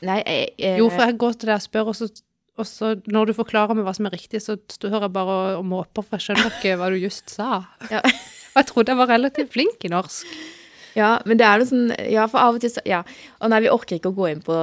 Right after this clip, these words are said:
Speaker 1: detaljene. Men, eh, jeg er så enig med deg at, eh,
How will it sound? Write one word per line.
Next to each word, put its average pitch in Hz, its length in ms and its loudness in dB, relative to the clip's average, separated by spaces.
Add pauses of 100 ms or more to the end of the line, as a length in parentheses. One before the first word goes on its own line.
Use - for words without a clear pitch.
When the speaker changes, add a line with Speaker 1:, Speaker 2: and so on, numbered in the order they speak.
Speaker 1:
detaljene. 160 640 -4
Men, 226 220 2 (100)
eh, 226 240 2
jeg 240 220 0
er - 80 -6
så 240 100 0
enig 180 240 -2
med 165 160 -4
deg 180 160 -4
at, - 380 -8
eh, 185 320 -2